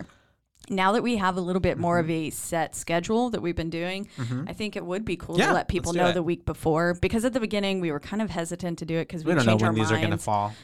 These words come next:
Speaker 1: Yeah, and
Speaker 2: sometimes.
Speaker 1: now, now we've kind of got a good set schedule going,
Speaker 2: Mm-hmm.
Speaker 1: so I think be prepared next week.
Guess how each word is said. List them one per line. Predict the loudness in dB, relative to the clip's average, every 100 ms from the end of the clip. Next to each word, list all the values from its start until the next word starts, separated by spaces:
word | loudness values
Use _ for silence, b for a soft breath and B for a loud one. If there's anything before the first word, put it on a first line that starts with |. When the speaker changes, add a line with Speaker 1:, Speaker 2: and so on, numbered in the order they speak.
| B
Speaker 1:
Yeah, | -4 0 2
and | 2
Speaker 2:
sometimes. | 0 0 -2 -6 -14 -6
Speaker 1:
now, | -2 2 2 0 -6 _
now | -2 2 2
we've | 0
kind | -2 -4
of |
got | -2 -4
a | -4 -10 -6
good | -4 -4
set | -6 -6
schedule | -4 -2 0
going, | 0 2 0 -2
Speaker 2:
Mm-hmm. |
Speaker 1:
so | -2 0 0 -2
I | -4
think | -4 -4 -8 b b b b
be | -2
prepared | 0 2 2 0 -2 _ _ _ _
next | -6 -4 -2 0
week. | -2 -2